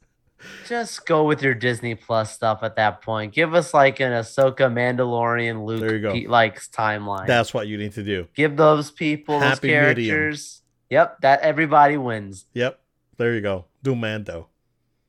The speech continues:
Speaker 2: And do
Speaker 1: Right.
Speaker 2: Baby Yoda. It was like, "You gotta rescue Baby Yoda at the, <laughs> Grogu at the end of the, you know, the mission or, or the world."
Speaker 1: Yeah.
Speaker 2: But what do you do? You do Tatooine or do you do something else, right?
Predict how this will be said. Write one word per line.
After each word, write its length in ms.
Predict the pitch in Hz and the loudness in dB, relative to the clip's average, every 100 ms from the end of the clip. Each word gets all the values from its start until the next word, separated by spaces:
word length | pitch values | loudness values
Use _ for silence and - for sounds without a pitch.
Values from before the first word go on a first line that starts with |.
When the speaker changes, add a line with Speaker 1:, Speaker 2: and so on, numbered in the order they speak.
| _ - | _ -6
Speaker 2:
And 80 | |
do 60 | 131 117 | -2 -2
Speaker 1:
Right. 80 | 113 | -2
Speaker 2:
Baby 260 | 127 123 | -4 -2
Yoda. 440 | 117 110 101 87 87 - | -4 -4 -6 -10 -12 -10
It 40 | |
was 140 | 101 | -8
like, 120 | 98 95 | -8 -10
"You 100 | 104 | -10
gotta 200 | 117 117 | -8 -6
rescue 320 | 113 - 113 | -6 -8 -10
Baby 300 | 110 104 107 | -8 -8 -10
Yoda 400 | 101 98 98 95 _ _ _ _ _ - | -10 -10 -12 -14 _ _ _ _ _ -8
at 160 | 113 | -8
the, 60 | 98 - - | -10 -16 -20
<laughs> 220 | _ - | _ -18
Grogu 560 | 131 110 113 95 110 104 - - - | -12 -10 -12 -12 -14 -14 -16 -20 -8
at 200 | 170 131 | -2 -2
the 300 | - - 190 | 0 2 4
end 200 | 131 123 120 | 4 2 0
of 160 | 120 | -2
the, 300 | 117 113 107 | -2 -2 -2
you 80 | 110 | -2
know, 140 | 110 110 | -4 -6
the 100 | 107 | -6
mission 480 | 107 107 - 101 95 | -6 -6 -6 -8 -6
or, 160 | 98 | -8
or 220 | 101 101 104 | -8 -8 -8
the 120 | 104 | -6
world." 200 | 104 104 | -6 -4
Speaker 1:
Yeah. 540 | 196 147 107 101 92 - - _ | -2 0 0 -2 -6 -12 -20 _
Speaker 2:
But 120 | - 147 | 0 2
what 160 | 160 | 4
do 60 | 156 | 2
you 60 | |
do? 140 | 131 156 | 2 0
You 180 | 156 123 | 0 -2
do 240 | 123 117 | -6 -6
Tatooine 680 | 104 120 113 117 110 120 175 | -6 -6 -6 -6 -6 -6 -4
or 100 | 175 | -4
do 120 | 110 | -6
you 140 | 110 107 | -8 -8
do 40 | |
something 300 | 104 107 92 | -8 -10 -10
else, 340 | 101 151 101 - | -10 -10 -10 -10
right? 300 | 104 123 | -8 -8